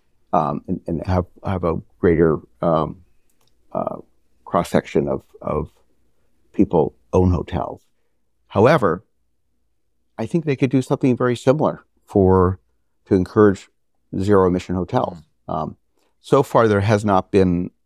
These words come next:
Speaker 1: a, uh, despite all the pledges made about commitments to reduce emissions,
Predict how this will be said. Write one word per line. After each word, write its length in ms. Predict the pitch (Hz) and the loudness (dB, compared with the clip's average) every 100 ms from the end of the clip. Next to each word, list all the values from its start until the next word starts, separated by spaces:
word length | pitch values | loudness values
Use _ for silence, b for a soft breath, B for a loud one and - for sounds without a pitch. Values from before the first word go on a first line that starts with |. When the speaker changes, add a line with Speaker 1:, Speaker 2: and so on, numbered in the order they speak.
| - | -4
Speaker 1:
a, 320 | 90 82 80 | -2 0 -2
uh, 140 | 82 - | -4 -8
despite 340 | - - 135 120 | -14 -2 2 4
all 160 | 104 | 2
the 220 | 95 90 82 | 4 2 0
pledges 460 | _ 131 143 120 | _ 0 0 0
made 240 | 92 71 76 | -2 -4 -4
about 360 | - 87 82 _ _ _ _ _ | -2 0 0 _ _ _ _ _
commitments 400 | - 101 110 95 | -4 -4 -4 -10
to 100 | - | -6
reduce 420 | 82 87 127 143 - | -6 -2 2 2 2
emissions, 640 | 76 62 - - - _ | -4 -6 -10 -10 -10 _